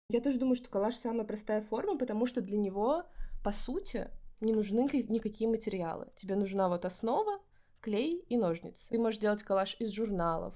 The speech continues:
можешь делать коллаж из, не знаю, газет, книжек, каких-то бумажек. Вот я обожаю <laughs> собирать бумажки по всем <laughs> кофейням на районе. Ну, то есть буквально из всего. И я вот знаю, что ты специально готовишь паттерны,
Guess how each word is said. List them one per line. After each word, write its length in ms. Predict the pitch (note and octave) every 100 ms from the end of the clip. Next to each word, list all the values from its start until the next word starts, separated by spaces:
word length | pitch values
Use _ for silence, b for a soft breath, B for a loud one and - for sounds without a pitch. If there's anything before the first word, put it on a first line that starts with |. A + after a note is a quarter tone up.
| -
можешь 280 | F#3+ G3 G3+
делать 240 | G3 G3+
коллаж 340 | - G3 G3+ G#3
из, 220 | F#3 -
не 200 | F#3 F#3+
знаю, 240 | F#3+ F3+ F3
газет, 540 | G3 G#3+ G#3+ E3+ -
книжек, 680 | - G#3 G#3+ G#3+ F3+ E3+ -
каких-то 400 | - G3 F#3 -
бумажек. 580 | F#3 F#3+ G3 F3+ E3+ - -
Вот 140 | - -
я 220 | F3 F3
обожаю 640 | F3+ F3+ F#3 F3+ F#3 A3 A3
<laughs> 120 | - -
собирать 360 | A3+ G#3+ A3
бумажки 420 | A3 A3 G#3+ -
по 100 | -
всем 240 | G3 A#3+ A#3
<laughs> 0 |
кофейням 560 | C#4 C4+ D#4+ E4 E4+
на 80 | C#4+
районе. 600 | D4+ C4 B3+ C4+ A#3+ G#3 B B B B B
Ну, 60 | B3+
то 60 |
есть 220 | A#3+ A#3+ -
буквально 420 | G#3+ G#3 A3 A3+
из 120 | G#3
всего. 420 | - G#3+ G3 G#3
И 60 | -
я 140 | A3
вот 100 | A#3
знаю, 260 | A3 G#3 B3+
что 220 | C#4 B3
ты 260 | B3 A3 A#3
специально 500 | G#3+ G#3 - G#3 A#3
готовишь 680 | G3 F#3+ F#3 G3 F#3+ - -
паттерны, 560 | - F3+ G3+ B3 G#3 F#3+